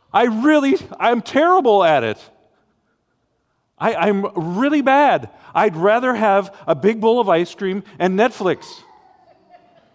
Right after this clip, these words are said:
And some of you probably, you know, a few drinks or whatever it is. You know, we like to self-medicate.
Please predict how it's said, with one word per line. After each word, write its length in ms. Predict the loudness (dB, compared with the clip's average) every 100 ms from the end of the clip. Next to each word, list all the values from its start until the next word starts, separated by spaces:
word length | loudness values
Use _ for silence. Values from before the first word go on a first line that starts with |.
| _ _ _ _ _ _ _ _ _ _ _ _ _ _ _ _ _ _ _ _ _ _ _ _ _ _
And 160 | -6 -2
some 160 | -2
of 100 | -2
you 140 | -4 -2
probably, 300 | 0 2 0
you 60 |
know, 460 | -2 -2 -2 -2 -10 _
a 60 | -12
few 160 | -8
drinks 440 | -6 -4 -6 -6 -4
or 220 | -2 0
whatever 340 | 0 2 2
it 60 | 0
is. 240 | 0 0
You 60 | 0
know, 100 | -2
we 180 | -2 0
like 280 | 0 0 -2
to 120 | -8
self-medicate. 1120 | -2 -2 -2 0 0 0 0 0 0 -4 -16